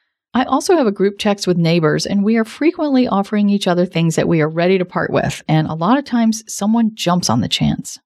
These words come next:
One man's trash and all that. And then there are things that perhaps weren't gifts, but that have a lot of sentimental value,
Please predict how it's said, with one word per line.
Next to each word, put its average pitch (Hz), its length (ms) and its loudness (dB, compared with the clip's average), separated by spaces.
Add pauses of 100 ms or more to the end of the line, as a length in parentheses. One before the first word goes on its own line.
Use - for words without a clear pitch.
(240)
One 202 240 0
man's 220 340 0
trash 165 420 -4
and - 100 0
all 78 180 0
that. - 280 -6 (580)
And 214 120 0
then 320 100 2
there 392 180 -6
are 359 60 -8
things 240 280 0
that 220 120 -4
perhaps 180 360 -2
weren't 165 400 -2
gifts, 123 360 -2
but - 200 -4
that 185 140 2
have 202 200 0
a 202 80 2
lot 202 340 0
of 196 100 -4
sentimental 160 580 0
value, - 560 0